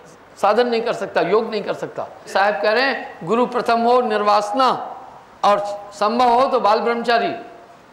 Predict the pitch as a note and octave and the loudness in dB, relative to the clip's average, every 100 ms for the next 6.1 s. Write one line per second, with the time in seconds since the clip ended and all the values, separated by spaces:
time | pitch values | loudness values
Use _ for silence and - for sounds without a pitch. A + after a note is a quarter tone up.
0 | - F#3+ G#3+ G#3+ G#3 A3+ A#3+ A#3 A3+ A3 | -18 -8 -2 -2 2 2 2 -2 -2 -2
1 | A3 - G3+ E3 A#2 - - - - - | -4 -2 -2 0 -6 -12 -20 -20 -20 -20
2 | - - - - - - - - - G3+ | -20 -20 -20 -20 -20 -20 -20 -8 2 4
3 | B3 C4 - B3+ B3+ A#3 A3 A3+ A3+ A3 | 4 2 0 0 2 2 2 0 -2 -2
4 | A#3+ A#3 D3+ - - - - - - B3 | 0 0 -2 -8 -18 -20 -20 -20 -2 0
5 | G3+ A#3 B3 A3+ A#3 A#3+ A#3 A3 B3 B3+ | 4 4 4 2 0 2 2 4 2 2
6 | D#3+ | -4